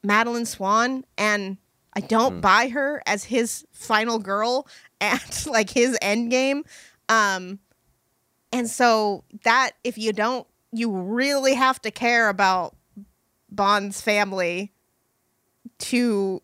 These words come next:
Speaker 1: appreciate this <laughs> movie. And I don't give a shit at all. Um, so, yeah, I did not think it was very good.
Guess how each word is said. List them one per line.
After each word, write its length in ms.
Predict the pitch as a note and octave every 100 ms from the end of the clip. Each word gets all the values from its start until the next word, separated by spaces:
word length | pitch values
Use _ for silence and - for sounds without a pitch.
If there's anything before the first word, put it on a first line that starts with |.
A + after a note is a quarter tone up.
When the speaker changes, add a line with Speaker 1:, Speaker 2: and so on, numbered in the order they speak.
| -
Speaker 1:
appreciate 680 | G3+ B3 A3 - A3 F3+ -
this 180 | G3
<laughs> 0 |
movie. 800 | - - G4+ - G4+ - G#4+ - B4 - - - - - G#4+ -
And 160 | A#3+
I 140 | A#3 A#3+
don't 240 | A#3 G#3+
give 180 | G3+ G3
a 60 |
shit 300 | G3 - F#3
at 120 | F3+ E3
all. 380 | D#3+ C#3 - _ _ _ -
Um, 420 | F3+ E3+ D#3+ F3+ _ _ _ _ _ -
so, 420 | - D#3 C3+ - -
yeah, 160 | G3
I 80 | F3
did 160 | G#3 G3+
not 220 | F3 -
think 180 | E3 E3+
it 80 | -
was 140 | E3+
very 240 | D#3+ A#2+
good. 380 | D#3+ C#2 C2 -